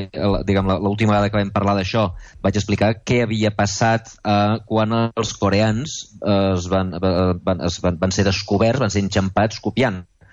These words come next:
Ehm, jo, durant molts anys, i encara ho soc, de, el, el cap d'admissions de,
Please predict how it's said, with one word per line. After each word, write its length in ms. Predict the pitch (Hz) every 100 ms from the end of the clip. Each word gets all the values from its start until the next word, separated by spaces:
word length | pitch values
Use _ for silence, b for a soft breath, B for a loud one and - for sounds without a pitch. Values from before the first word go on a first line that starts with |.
| B B B B
Ehm, 600 | - 95 90 90 87 87
jo, 220 | 90 95 95 101
durant 280 | 101 101 98
molts 320 | 95 98 95
anys, 200 | 107 123
i 60 | 98
encara 320 | 92 95 95
ho 140 | 95 92
soc, 260 | 110 113 -
de, 180 | 107 104
el, 640 | 101 95 92 98 101 95 92
el 120 | 98 92
cap 220 | 107 107
d'admissions 960 | 104 98 98 92 92 92 104 110 117
de, 160 | 107